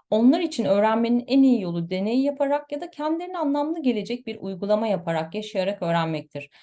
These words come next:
Oturdukları yerin döşemesinin, ellerinde tuttukları kalemin ya da okudukları kitabın nesnel olarak farkındadırlar. Bilgiyi hisleriyle bütünleştirirler.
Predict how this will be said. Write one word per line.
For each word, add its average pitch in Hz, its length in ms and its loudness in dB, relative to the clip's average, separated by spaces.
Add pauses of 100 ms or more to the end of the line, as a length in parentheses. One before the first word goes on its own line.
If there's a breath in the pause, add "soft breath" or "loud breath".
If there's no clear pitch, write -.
(160 soft breath)
Oturdukları 214 600 0
yerin 175 360 4
döşemesinin, 170 800 -2
ellerinde 190 500 0
tuttukları - 540 -6
kalemin 190 540 -2
ya 180 160 -2
da 165 280 -6
okudukları 240 600 -6
kitabın 196 460 -4 (300 loud breath)
nesnel 233 420 2
olarak 214 440 2
farkındadırlar. 170 880 -4 (360 soft breath)
Bilgiyi 202 420 -2
hisleriyle 180 640 -2
bütünleştirirler. 156 1080 -4